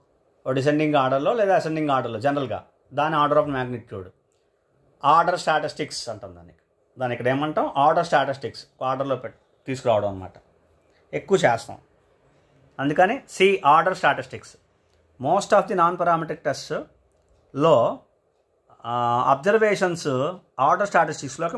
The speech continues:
మార్చుతాము, ఇది ఆన్సర్ C. Question number twenty-seven. In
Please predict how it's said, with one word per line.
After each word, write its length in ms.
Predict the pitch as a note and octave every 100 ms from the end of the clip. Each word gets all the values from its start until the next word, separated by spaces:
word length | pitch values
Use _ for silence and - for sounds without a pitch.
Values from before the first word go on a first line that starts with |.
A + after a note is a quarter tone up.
| F#3
మార్చుతాము, 580 | B2 - - G2+ A2+ C#3+ G#2+ A#2
ఇది 140 | D#3 A2+
ఆన్సర్ 320 | G2+ F#2+ F#2 - _ _ _ _ _ _ _ _
C. 200 | - C3 F#2 - _ _ _ _ _ _ _ _
Question 220 | E3+ E3+ G3
number 160 | G3 G3+
twenty-seven. 520 | F3+ F3+ E3+ F3 E3 G#2 - _ _ _ _ _ _ _ _ _ _ _ _ -
In 160 | D3+